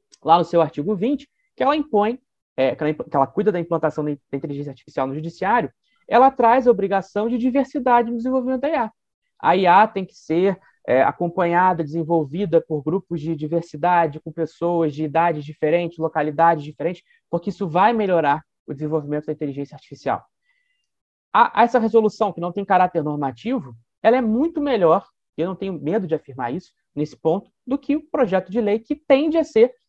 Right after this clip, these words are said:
o marco legal da inteligência artificial no Brasil, que foi, é, aprovado sem o debate necessário que a gente precisava, sem ma-, amadurecimento que a gente precisava, levando em consideração que outros países,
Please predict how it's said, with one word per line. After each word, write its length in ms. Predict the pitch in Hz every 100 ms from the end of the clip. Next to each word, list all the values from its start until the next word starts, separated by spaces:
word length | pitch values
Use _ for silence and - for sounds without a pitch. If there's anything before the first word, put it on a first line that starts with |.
| _
o 140 | 220
marco 420 | 196 214 277 - 294
legal 360 | 277 202 190
da 80 | 214
inteligência 440 | 220 208 196 190
artificial 360 | 214 - 208 202
no 60 | 208
Brasil, 380 | 254 220 160 _ _ _
que 80 | -
foi, 440 | - 185 175 - _ _ -
é, 260 | 135 120 _ _ -
aprovado 680 | - 180 160 165 147 135
sem 400 | 113 - 247 311 _ -
o 60 | 165
debate 680 | 180 139 151 151 151 - 131
necessário 800 | 170 156 151 - 165 220 247
que 60 | 208
a 40 |
gente 160 | 170 -
precisava, 640 | 151 - 123 131 165 175 _ _ _
sem 180 | - 196
ma-, 200 | 208 180
amadurecimento 1080 | 185 220 196 226 - 196 180 254 349 339 220
que 100 | 185
a 40 |
gente 200 | 175 170
precisava, 720 | 160 - 123 135 175 202 220 _ _ _
levando 360 | 127 156 180 214
em 40 |
consideração 600 | 214 214 208 202 - 196
que 120 | 175 196
outros 180 | -
países, 640 | - 175 165 175 135 113